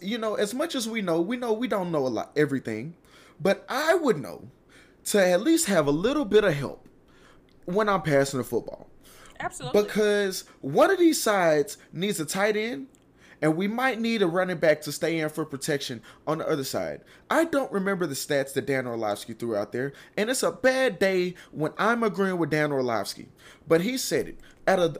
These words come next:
Speaker 1: uh, out of the twenty dropbacks, most of them, there were five men of protection. And you know who that was?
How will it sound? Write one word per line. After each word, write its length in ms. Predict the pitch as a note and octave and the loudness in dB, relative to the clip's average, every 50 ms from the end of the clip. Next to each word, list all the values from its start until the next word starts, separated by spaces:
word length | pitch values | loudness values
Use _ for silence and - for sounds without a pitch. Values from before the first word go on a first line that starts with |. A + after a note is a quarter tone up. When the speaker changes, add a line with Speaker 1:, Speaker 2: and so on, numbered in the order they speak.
| - | -4
Speaker 1:
uh, 140 | - F3 F#3+ - - | -2 -2 -2 0 0
out 80 | F3+ F#3 | -2 -2
of 100 | F3 E3 | -2 -4
the 80 | D#3 | -6
twenty 320 | D3+ - - B3+ B3 B3+ G#3 | -6 -4 -4 -4 -4 -4 -4
dropbacks, 640 | - - G#3+ A3+ - - A3 A3 - - - - - - - - - | -2 -2 -2 -2 -2 -4 -4 -4 -4 -6 -10 -12 -14 -20 -20 -14 -8
most 320 | B2 C3+ D#3+ F#3+ G#3 - | -4 0 0 0 2 0
of 100 | G#3 G3 | 0 0
them, 160 | F#3 G3 E3 - - | 0 -2 -4 -4 -2
there 160 | C#3 D3+ D#3+ | 0 0 0
were 120 | C#3 A2+ | 0 -2
five 460 | A2+ - - E3+ E3 E3 E3+ E3+ D#3+ | -4 -4 -4 -2 2 2 2 2 0
men 160 | D#3 D#3+ D#3 D3+ | 0 -2 -2 -2
of 80 | D3 | -2
protection. 520 | - C#3+ C3 - C3+ A2+ - - F#2 E2+ - - - - - | -4 -4 -4 -4 -4 -6 -6 -8 -14 -14 -16 -20 -20 -18 -12
And 100 | - A#2 | -8 -6
you 40 | A#2+ | -2
know 160 | B2+ D3 D#3+ E3 | 2 2 2 2
who 100 | E3+ E3+ | 2 2
that 180 | F3+ F3+ F3 | 2 2 2
was? 360 | E3+ F3 F#3 F3+ F#3 F#3 F#3 | 0 0 -2 -2 -2 -4 -6